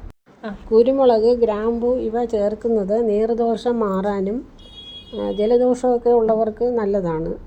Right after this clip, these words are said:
ഇത് ചേർക്കുന്നത്. ഇതുപോലെ കാച്ചി ഉപയോഗിച്ച് നോക്കൂ.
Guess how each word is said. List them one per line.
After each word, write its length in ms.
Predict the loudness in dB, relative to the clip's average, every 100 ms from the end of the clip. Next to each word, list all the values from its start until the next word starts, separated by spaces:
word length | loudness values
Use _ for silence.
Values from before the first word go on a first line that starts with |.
| -20 -20 -16
ഇത് 160 | -12 -6
ചേർക്കുന്നത്. 600 | -6 -6 -8 -8 -8 -10 -14 -20 -20 _ -2
ഇതുപോലെ 560 | 0 0 0 0 -4 -4
കാച്ചി 360 | -4 -6 -6 -6
ഉപയോഗിച്ച് 540 | -4 -4 -4 -6 -6
നോക്കൂ. 480 | -4 -4 -6 -10